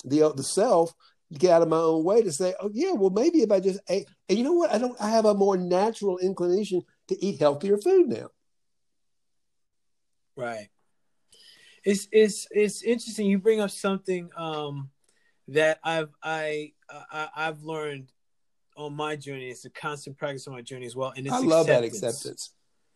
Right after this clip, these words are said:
Speaker 2: In that, yeah, you know, in that moment when I was with that, I was free of lights and water in my car, I accepted my situation. And acceptance
Speaker 1: Oh,
Speaker 2: is
Speaker 1: my,
Speaker 2: love.
Speaker 1: of course
Speaker 2: Like,
Speaker 1: it
Speaker 2: that's
Speaker 1: is.
Speaker 2: unconditional love.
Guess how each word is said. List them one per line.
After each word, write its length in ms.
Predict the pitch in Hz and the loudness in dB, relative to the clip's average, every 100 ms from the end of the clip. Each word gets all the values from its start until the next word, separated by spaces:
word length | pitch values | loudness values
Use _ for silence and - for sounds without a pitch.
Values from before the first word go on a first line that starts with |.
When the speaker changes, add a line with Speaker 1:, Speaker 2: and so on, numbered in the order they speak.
| _ _ _ _ _ | _ _ _ _ _
Speaker 2:
In 200 | 165 180 | -4 -2
that, 180 | 190 180 - _ _ _ _ | 0 -4 -8 _ _ _ _
yeah, 420 | 151 170 175 143 123 _ | -4 0 2 2 -4 _
you 200 | 160 170 | -8 -6
know, 100 | 160 | -6
in 280 | 165 190 233 | -4 -2 0
that 260 | 220 180 | -2 -4
moment 500 | 180 185 202 180 151 | -4 -2 -2 -4 -8
when 360 | 143 156 151 151 - | -8 -6 -6 -10 -10
I 120 | 156 | -6
was 200 | 160 143 | -6 -6
with 160 | 147 147 | -10 -8
that, 120 | 156 | -6
I 120 | 151 | -6
was 140 | 151 | -6
free 240 | 139 - 165 | -10 -8 -8
of 160 | 139 | -6
lights 360 | 135 156 160 - | -4 -2 -4 -10
and 160 | 147 139 | -12 -4
water 340 | 147 151 151 | 0 2 0
in 120 | 139 | -2
my 160 | 131 131 | -10 -12
car, 500 | - 170 156 135 123 _ _ _ _ _ | -4 -2 -2 -4 -10 _ _ _ _ _
I 140 | 170 165 | -2 -2
accepted 680 | 160 - - 214 202 180 151 | -2 -12 -6 -6 -8 -14 -12
my 220 | 151 147 | -10 -12
situation. 840 | - 165 139 156 156 160 - 104 - _ _ _ _ _ _ _ _ _ _ _ _ _ _ - | -14 -18 -14 -8 -8 -8 -12 -18 -20 _ _ _ _ _ _ _ _ _ _ _ _ _ _ -6
And 400 | 160 160 151 143 _ _ _ _ _ _ _ _ - | -2 -2 -4 -10 _ _ _ _ _ _ _ _ -8
acceptance 680 | 160 151 - 208 233 - 196 | -8 -8 -4 -2 -2 -4 4
Speaker 1:
Oh, 240 | 185 233 139 | 6 8 6
Speaker 2:
is 40 | |
Speaker 1:
my, 80 | 123 | 4
Speaker 2:
love. 200 | 120 120 | 2 0
Speaker 1:
of 160 | 156 143 | -4 -2
course 300 | - 302 320 | 2 2 2
Speaker 2:
Like, 80 | 208 | 2
Speaker 1:
it 40 | |
Speaker 2:
that's 140 | 175 | 4
Speaker 1:
is. 120 | 135 156 | 2 0
Speaker 2:
unconditional 640 | 202 202 202 196 202 190 | -4 -4 -6 -6 -6 -6
love. 320 | 196 214 139 | -4 -6 -8